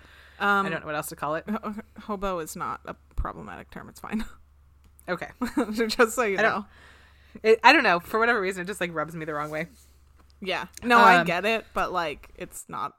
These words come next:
Speaker 2: I didn't think that it was, but I don't, I just
Speaker 1: <laughs>
Speaker 2: don't personally like it.
Speaker 1: Yeah.
Speaker 2: Um, but basically what it is, is hamburger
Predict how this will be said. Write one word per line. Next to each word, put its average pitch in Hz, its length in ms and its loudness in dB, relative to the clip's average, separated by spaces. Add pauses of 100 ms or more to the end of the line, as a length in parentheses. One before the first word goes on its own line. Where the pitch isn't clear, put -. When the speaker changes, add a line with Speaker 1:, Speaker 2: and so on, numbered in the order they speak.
(140)
Speaker 2:
I 214 80 0
didn't 262 220 0
think 180 160 0
that 175 80 -2
it - 80 -4
was, 156 260 0
but 156 300 0
I 170 80 -2
don't, 165 180 0
I 165 120 0
just - 120 -8
Speaker 1:
<laughs> - 0 -
Speaker 2:
don't 147 160 -2
personally 151 360 -8
like 156 160 -6
it. 151 180 -8
Speaker 1:
Yeah. - 140 -12 (440)
Speaker 2:
Um, 196 380 8
but 185 140 -4
basically 220 480 2
what 180 160 6
it 170 80 2
is, 160 320 0
is 160 760 0 (240)
hamburger 202 640 0